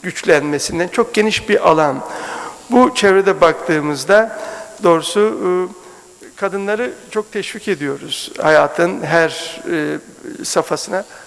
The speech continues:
katılmaları için. Özellikle eğitim konusunda çok büyük bir, e, çok büyük kampanyalar yürütüyoruz ve, e, kadınlar doğrusu,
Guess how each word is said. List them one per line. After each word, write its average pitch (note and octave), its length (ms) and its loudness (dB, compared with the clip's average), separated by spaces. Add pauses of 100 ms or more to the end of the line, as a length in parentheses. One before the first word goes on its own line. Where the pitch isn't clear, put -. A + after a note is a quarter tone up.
(120)
katılmaları D#3+ 680 -2
için. D3 320 -8 (580)
Özellikle E3+ 500 -2
eğitim E3+ 540 -4
konusunda D#3+ 800 -2 (180)
çok - 280 -2
büyük D3 280 -8
bir, C#3+ 280 -6 (360)
e, - 40 -8 (320)
çok - 240 -2
büyük D#3 180 -6
kampanyalar D#3 680 2 (120)
yürütüyoruz D3 680 -6 (520)
ve, D#3 380 4
e, D#3 320 -2 (380)
kadınlar E3 520 0
doğrusu, D#3+ 460 0